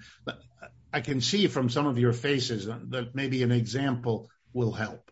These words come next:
I won't embarrass you by asking how many of you know the composition of the current government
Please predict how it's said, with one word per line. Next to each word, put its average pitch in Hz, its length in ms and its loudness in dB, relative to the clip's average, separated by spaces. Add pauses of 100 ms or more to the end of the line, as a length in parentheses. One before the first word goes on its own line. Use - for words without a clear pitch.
(800)
I 143 80 6
won't 190 240 8
embarrass 131 560 6
you 135 140 -2
by 120 200 2
asking 139 560 0
how 131 160 2
many 151 320 4
of 123 140 2
you 127 160 2
know 110 500 2 (420)
the 123 100 -4
composition 139 920 2
of 127 280 -2
the 120 100 0
current 139 480 0
government 120 600 4